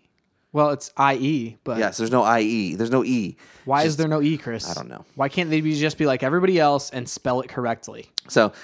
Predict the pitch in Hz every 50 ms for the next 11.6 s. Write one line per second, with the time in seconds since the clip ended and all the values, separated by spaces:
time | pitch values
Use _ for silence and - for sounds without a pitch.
0 | - - - 127 104 90 - - - 117 120 - - - _ _ - 113 107 -
1 | - _ - 107 113 107 101 98 - 143 139 131 - - 143 135 131 123 107 110
2 | 143 151 147 - - 156 151 143 143 143 143 139 - - _ _ _ _ - 110
3 | 107 107 104 101 117 131 135 135 127 123 127 123 123 117 - _ - - _ _
4 | _ - - - 110 107 104 - - - 123 120 117 107 104 101 101 131 135 131
5 | 135 127 127 131 117 113 107 113 117 120 123 123 117 127 110 104 104 - - -
6 | 143 131 131 131 123 127 127 131 135 - _ _ _ _ - 110 107 104 101 98
7 | 104 - _ _ _ _ _ _ _ _ _ - - - - - - 123 113 -
8 | - - - - 135 143 151 156 170 180 175 - _ _ _ _ _ _ _ -
9 | - _ _ _ - 101 104 104 101 101 98 98 98 98 95 95 95 95 95 90
10 | - - _ _ _ _ _ _ _ _ _ - 104 98 - - 120 104 - -
11 | - - - - - 143 147 160 117 87 - -